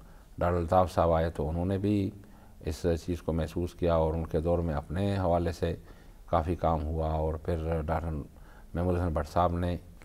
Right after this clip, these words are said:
अपने दौर में भी काफ़ी, उनके दौर में भी जो है इम्प्रूवमेंट हुई है। और जो हमारे मौजूदा वाइस चांसलर हैं डॉक्टर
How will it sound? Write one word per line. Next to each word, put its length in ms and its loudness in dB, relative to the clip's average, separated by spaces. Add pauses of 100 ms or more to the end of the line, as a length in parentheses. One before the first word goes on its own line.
(260)
अपने 260 0
दौर 200 6
में 160 4
भी 240 2 (500)
काफ़ी, 360 -2 (480)
उनके 240 -4
दौर 140 2
में 140 0
भी 280 0 (280)
जो 140 -4
है 200 0
इम्प्रूवमेंट 460 -4
हुई 180 -2
है। 220 -2 (840)
और 200 6
जो 100 4
हमारे 480 8
मौजूदा 640 4
वाइस 340 -2
चांसलर 360 -2
हैं 260 -2 (680)
डॉक्टर 480 0